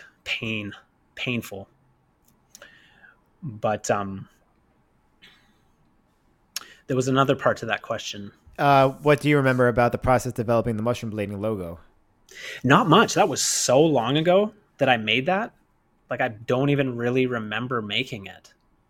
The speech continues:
Speaker 1: Uh, that was before it was even a brand.
Speaker 2: That was just for
Speaker 1: I think it,
Speaker 2: fun?
Speaker 1: like, I, I wasn't even thinking of it as a logo, I think, when I drew it. I think it was, like, a,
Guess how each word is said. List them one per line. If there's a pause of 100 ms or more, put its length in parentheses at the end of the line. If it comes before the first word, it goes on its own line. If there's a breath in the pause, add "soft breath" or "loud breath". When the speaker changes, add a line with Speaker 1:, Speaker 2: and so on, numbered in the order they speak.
(1000 soft breath)
Speaker 1:
Uh, (1900)
that
was
before
it
was
even
a
brand. (1400)
Speaker 2:
That
was
just
for
Speaker 1:
I
think
it,
Speaker 2:
fun?
Speaker 1:
like,
I, (260)
I
wasn't
even
thinking
of
it
as
a
logo,
I
think,
when
I
drew
it.
I
think
it
was,
like,
a,